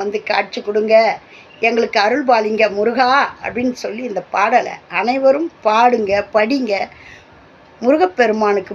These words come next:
பூஜை பண்ணுங்க. நாம இந்த அளவுல இந்த பாடலை இப்போ பாடியிருக்கோம்.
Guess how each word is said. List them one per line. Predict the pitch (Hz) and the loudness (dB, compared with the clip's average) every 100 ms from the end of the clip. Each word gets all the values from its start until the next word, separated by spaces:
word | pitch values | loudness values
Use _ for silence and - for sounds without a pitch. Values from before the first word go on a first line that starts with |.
| 185 | 0
பூஜை | 277 269 - | 2 2 0
பண்ணுங்க. | 196 190 190 185 - - - - - _ _ _ - - - - - - - - - _ - 214 | -4 -2 -2 -4 -6 -16 -20 -20 -20 _ _ _ -20 -20 -20 -20 -20 -20 -20 -20 -20 _ -14 -4
நாம | 202 226 370 - - - - - - - - - - - | -2 -2 -6 -12 -20 -20 -20 -20 -20 -20 -20 -20 -20 -6
இந்த | 220 226 220 | -2 2 2
அளவுல | 247 254 185 - - - - - - - - - - - - | 2 2 0 -4 -16 -20 -20 -20 -20 -20 -20 -20 -20 -20 -6
இந்த | 202 - | -4 -2
பாடலை | 208 208 214 190 180 | -2 2 2 2 -2
இப்போ | 160 165 - - - - - - | -6 -8 -8 -14 -20 -20 -20 -6
பாடியிருக்கோம். | 185 190 190 175 - 202 | -2 0 -2 -4 -8 -10